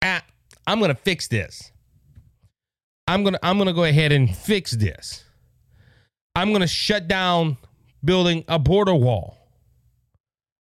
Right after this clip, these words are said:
That's right, ladies and gentlemen. Biden has, has stopped building the border wall that Donald Trump has put into place.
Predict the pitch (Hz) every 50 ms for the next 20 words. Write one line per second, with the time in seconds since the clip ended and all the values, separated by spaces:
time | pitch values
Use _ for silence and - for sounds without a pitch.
0 | _ _ _ _ 151 156 151 - - - 180 208 196 170 151 147 143 135 131 123
1 | 123 120 131 147 151 160 151 143 131 156 165 185 208 220 214 196 180 185 170 156
2 | 139 131 - 147 151 147 135 - - - - - - - 175 180 196 226 - _
3 | _ 151 151 180 190 190 196 196 196 202 190 165 - _ _ _ _ - - 165
4 | 151 156 156 156 147 143 127 117 120 113 117 123 135 131 123 113 135 139 147 156
5 | 151 - 180 175 156 170 170 151 - - 156 151 156 156 165 160 - 123 117 92
6 | 85 90 110 - - - -